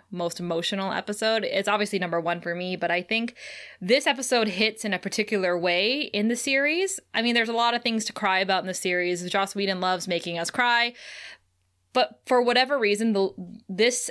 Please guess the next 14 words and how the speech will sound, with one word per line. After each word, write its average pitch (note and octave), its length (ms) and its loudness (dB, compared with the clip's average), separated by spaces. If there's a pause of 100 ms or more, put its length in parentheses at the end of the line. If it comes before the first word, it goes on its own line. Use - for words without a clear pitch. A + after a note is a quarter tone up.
episode B3 680 0
coming A3 280 0
at G3+ 100 -2
the G3 180 -4
end F#3+ 240 0
of D3+ 180 -4
this G3 220 -2
season, A#3+ 720 -2 (100)
it A#3+ 160 -2
just G#3 180 -2
hits A#3 460 -2
different. G#3 560 -2
It G#3+ 100 -2
has G#3+ 420 0